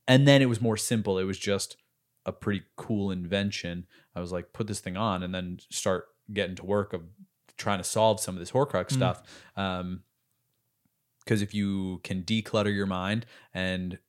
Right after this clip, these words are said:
Speaker 1: get rid of all distraction, I feel like that would be a, like, a superpower
Speaker 2: Hmm.
Speaker 1: of giving yourself a little direction. 'Cause they're, they're a little lost about what to do next. But I'm tr-, I'll only read my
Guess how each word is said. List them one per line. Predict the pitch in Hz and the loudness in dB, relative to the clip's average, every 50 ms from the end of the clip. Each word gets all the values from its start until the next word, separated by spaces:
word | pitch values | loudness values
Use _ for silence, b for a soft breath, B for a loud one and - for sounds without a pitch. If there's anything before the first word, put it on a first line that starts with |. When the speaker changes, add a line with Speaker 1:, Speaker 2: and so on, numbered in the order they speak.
| _ _ _ - | _ _ _ -6
Speaker 1:
get | 95 101 95 | -2 -2 0
rid | 95 98 92 | 0 0 -2
of | 90 | -2
all | 87 92 95 | -2 -2 -4
distraction, | 90 95 - - - 90 85 90 - - - 131 | -4 -6 -8 -6 -4 -4 -4 -4 -4 -4 -4 -4
I | 117 - | -4 -4
feel | - 104 98 | -2 -2 -2
like | 92 90 - | -2 -2 -2
that | 95 90 | -2 -2
would | 90 85 | -2 -4
be | 90 90 87 | -6 -6 -4
a, | 87 85 85 85 - _ _ _ _ _ - | -4 -4 -6 -6 -10 _ _ _ _ _ -6
like, | 107 85 | -6 -4
a | - | -4
superpower | - - 104 - 98 - - 82 78 78 78 76 - _ _ _ | -6 -6 -6 -6 -8 -8 -6 -6 -6 -6 -6 -10 -12 _ _ _
Speaker 2:
Hmm. | - 135 120 123 113 - _ _ - | -4 -2 -2 -2 -4 -6 _ _ -8
Speaker 1:
of | 92 90 87 87 87 87 90 - _ _ _ _ _ _ _ _ _ _ _ _ _ _ _ _ _ _ _ _ _ _ _ _ _ _ _ _ | -6 -4 -4 -4 -6 -10 -14 -18 _ _ _ _ _ _ _ _ _ _ _ _ _ _ _ _ _ _ _ _ _ _ _ _ _ _ _ _
giving | - 113 104 95 101 92 | -2 -2 0 0 0 -2
yourself | 92 85 - 95 90 85 | -4 -4 -4 -4 -4 -4
a | 92 | -6
little | 90 87 90 | -8 -8 -8
direction. | 82 - 85 85 90 92 - - 85 82 90 | -8 -6 -4 -4 -4 -4 -6 -10 -14 -14 -10
'Cause | - 131 143 | -6 -2 0
they're, | 196 185 151 | 2 2 4
they're | 170 202 214 | 4 4 4
a | 196 139 | 4 4
little | 113 110 117 123 120 113 107 | 6 8 8 10 10 10 10
lost | 104 95 95 92 - - | 10 8 6 4 0 -4
about | 95 92 87 90 | -6 -6 -6 -4
what | 92 90 | -6 -6
to | - 101 | -6 -8
do | 92 92 | -8 -8
next. | 87 85 82 - - - - - _ _ _ _ _ _ _ _ _ _ _ _ _ _ _ _ _ | -8 -8 -10 -10 -12 -14 -16 -16 _ _ _ _ _ _ _ _ _ _ _ _ _ _ _ _ _
But | - 92 92 95 - - - _ _ _ _ _ _ _ _ _ _ _ _ _ _ _ _ _ _ _ _ _ _ _ _ _ _ _ | -2 0 0 0 -2 -6 -14 _ _ _ _ _ _ _ _ _ _ _ _ _ _ _ _ _ _ _ _ _ _ _ _ _ _ _
I'm | - 98 95 | -6 -6 -6
tr-, | - - - | -6 -6 -2
I'll | 104 101 98 98 | 0 2 2 2
only | 98 92 | 0 -2
read | 90 98 92 85 | -4 -4 -6 -4
my | 87 87 85 | -6 -6 -8